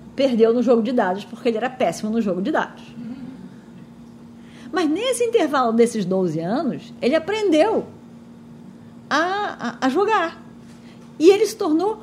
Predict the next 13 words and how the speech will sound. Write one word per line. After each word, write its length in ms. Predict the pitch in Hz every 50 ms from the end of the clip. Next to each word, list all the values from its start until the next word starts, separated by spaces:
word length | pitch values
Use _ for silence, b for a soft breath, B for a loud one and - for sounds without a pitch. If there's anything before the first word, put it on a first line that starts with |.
| - - -
muito 560 | 247 277 311 339 381 403 440 494 480 480 427
bom 280 | 294 247 294 330 427 427
no 120 | 427 415
jogo 220 | 339 370 359 311 294
de 120 | 370 453
dados. 600 | 427 339 277 254 247 214 170 165 - - - - - - - - - B B B B B B B
Só 160 | - - 453
que 120 | - 453
quem 220 | 415 - 453 480 466
sabe, 400 | - - 302 208 180 156 156 160
poucas 300 | - 254 349 370 440 -
pessoas 400 | - 427 381 - 339 262 226 226
sabem, 360 | - - - - 240 -